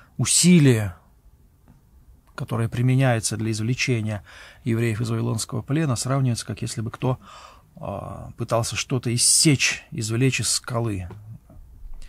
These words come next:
А, вот, вс-, по всей видимости, такой смысл здесь, а, судя по контексту. Второй стих. «Посмотрите на Авраама, отца вашего, и на Сару, родившую вас».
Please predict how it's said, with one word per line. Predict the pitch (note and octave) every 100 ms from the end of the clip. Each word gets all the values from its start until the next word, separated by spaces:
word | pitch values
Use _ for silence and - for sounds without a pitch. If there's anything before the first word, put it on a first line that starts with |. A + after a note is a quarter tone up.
| - - - - _ _ _ _ C3 -
А, | - - - G2+ G#2+
вот, | A2+ _ _ _ _ _ _ -
вс-, | -
по | - C3
всей | A#2 B2
видимости, | A#2 A#2 -
такой | A#2 A#2 A#2+
смысл | - G#2 G2 -
здесь, | G2 G2 F#2+ -
а, | G2+ F#2+ F#2 F#2+ G#2 -
судя | - - -
по | -
контексту. | G2+ G#2 F2+ - - _ - _ - - - - -
Второй | - F#3 F3+
стих. | - C#3
«Посмотрите | - C#3 D#3 D3+ G3 F3
на | E3+
Авраама, | E3+ D#3+ D3+ E3+ D3+ F3 C3+ A2 G2+
отца | C3+ - - C#3
вашего, | G#2+ G#2 - G#2+ G#2
и | C#3+
на | B2
Сару, | A2+ - D#3+ F3 E3 D#3+
родившую | - A2 G2+ B2 - A#2+ A2
вас». | G#2 -